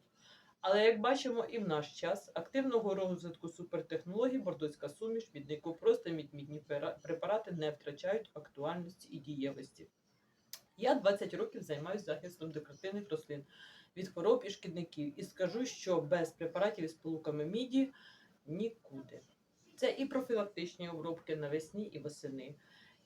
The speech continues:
і, е, обробки протягом вегетаційного сезону. Є велика кількість захворювань, на які немає препаратів,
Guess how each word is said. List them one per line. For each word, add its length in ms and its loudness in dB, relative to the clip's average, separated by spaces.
і, 420 0
е, 420 -16
обробки 600 4
протягом 560 -2
вегетаційного 640 -2
сезону. 500 -12
Є 160 4
велика 340 6
кількість 680 -6
захворювань, 720 4
на 60 2
які 440 0
немає 420 2
препаратів, 720 -2